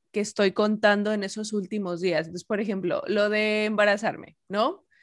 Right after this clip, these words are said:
Pues ya empezamos este podcast hablando de que Itzel y Olga que están buscando y que les interesa, eh, embarazarse y están viendo como qué pedo y qué implica, lo que sea.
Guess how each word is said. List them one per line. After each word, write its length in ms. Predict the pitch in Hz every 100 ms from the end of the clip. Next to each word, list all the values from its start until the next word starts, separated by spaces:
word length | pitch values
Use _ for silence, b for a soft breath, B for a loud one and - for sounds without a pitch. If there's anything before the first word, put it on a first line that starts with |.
| b b _
Pues 160 | 220 226
ya 80 |
empezamos 460 | 240 254 294 294 339
este 180 | 302 269
podcast 400 | 262 262 247 208
hablando 300 | 240 214 220
de 80 | 214
que 80 | 185
Itzel 560 | 180 226 202 208 208 196
y 120 | 190
Olga 300 | 185 185 190
que 100 | 165
están 420 | 175 180 170 175
buscando 600 | 170 - 185 175 180 180
y 80 | 170
que 120 | 165
les 200 | 156 -
interesa, 840 | 170 156 170 170 - 175 180 170 160
eh, 180 | 160 175
embarazarse 640 | 156 - 190 240 247 240
y 60 | 185
están 240 | 175 185
viendo 220 | 175 175 160
como 200 | 160 151
qué 100 | 170
pedo 240 | 202 202
y 60 | 180
qué 60 |
implica, 320 | 180 196 202 170
lo 100 | -
que 80 | -
sea. 460 | 233 220 247 311